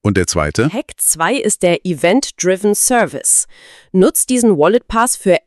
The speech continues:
Speaker 2: echte, nützliche Echtzeitinfos.
Speaker 1: Sowas wie, ähm, „Achtung, dein Gate hat sich geändert.“
Speaker 2: Ist super wichtig. Human in the Loop.
Speaker 1: Das klingt jetzt aber sehr nach Fachjargon. Was heißt das für den Counter?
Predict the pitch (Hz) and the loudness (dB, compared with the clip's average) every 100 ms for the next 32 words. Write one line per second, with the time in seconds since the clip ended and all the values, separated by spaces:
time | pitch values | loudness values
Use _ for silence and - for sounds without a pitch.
0 | - 220 - - 285 294 - 185 240 - | -2 -2 -2 -2 -2 -2 0 2 2 0
1 | - 240 - 214 - - 190 190 - 170 | -4 -4 -2 -2 -2 -2 -2 -2 -6 -4
2 | 143 - 135 - - - - - - 107 | -4 -6 -10 -8 -12 -8 -6 -6 -4 -2
3 | 87 85 90 80 80 80 76 73 71 - | 0 0 0 0 0 -2 -2 -2 -6 -10
4 | _ _ _ 127 - 107 78 69 _ _ | _ _ _ -6 -2 -2 -4 -8 _ _
5 | - 92 90 104 113 117 92 - 87 - | -4 -2 -2 0 -2 -2 -4 -4 -6 -4
6 | 78 80 67 - - 277 - - 185 277 | -4 -2 -4 -10 -8 -8 -6 -4 -2 0
7 | 233 160 254 - 190 226 - _ _ _ | -2 -2 -4 -2 -4 -4 -12 _ _ _
8 | _ 175 170 240 233 226 220 _ 175 175 | _ -4 2 4 4 0 -2 _ 0 0
9 | 202 185 104 - _ _ _ _ - 76 | 2 -2 -4 -10 _ _ _ _ -6 -4
10 | - 78 78 87 - 78 78 71 85 85 | -2 -2 0 0 -2 -2 0 0 0 0
11 | 82 - 117 - 76 73 69 64 67 - | -2 -4 -4 -2 -2 -2 -2 -2 -4 -4
12 | 87 - 87 - 71 67 - 64 64 95 | -4 -4 -6 -4 -2 -2 -2 -4 -2 -2